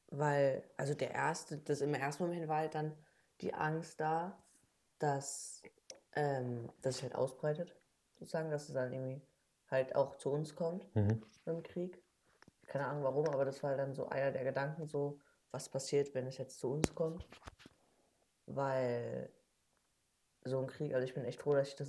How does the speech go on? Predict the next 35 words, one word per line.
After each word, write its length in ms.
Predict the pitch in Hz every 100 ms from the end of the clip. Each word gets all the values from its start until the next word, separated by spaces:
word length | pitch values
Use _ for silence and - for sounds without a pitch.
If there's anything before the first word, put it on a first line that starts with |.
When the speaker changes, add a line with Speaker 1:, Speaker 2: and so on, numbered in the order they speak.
| 139
Speaker 1:
nicht 60 | 147
miterleben 440 | 147 156 160 160
muss 160 | 170 160
und 60 | 143
dass 160 | 165
ich 80 | -
nicht 140 | 147 151
in 60 |
der 100 | 147
Ukraine 360 | - 151 151 151
wohne 280 | 156 165 190 _ _ _ -
Speaker 2:
Hm. 320 | 107 98 - -
Speaker 1:
oder 140 | 127 139
lebe, 400 | 156 156 165 190 - _ _ _ -
weil 400 | 131 135 123 123
das 200 | 127 139
muss, 200 | 127 -
glaub 160 | 120
ich, 60 | -
schon 180 | 135 135
relativ 380 | 127 127 131
extrem 360 | 123 - - 135
sein, 220 | 151 147
wenn 120 | 147 147
du 80 |
das 180 | 147 143
halt 100 | 147
mitbekommst. 520 | 147 160 160 165 - - _ - - - _ _ _ _ -
Und 80 | 117
Speaker 2:
Mhm. 40 |
Speaker 1:
das 220 | 117 -
kriegst 300 | - 131 -
du 60 | 135
halt 140 | 123
dann 260 | 127 123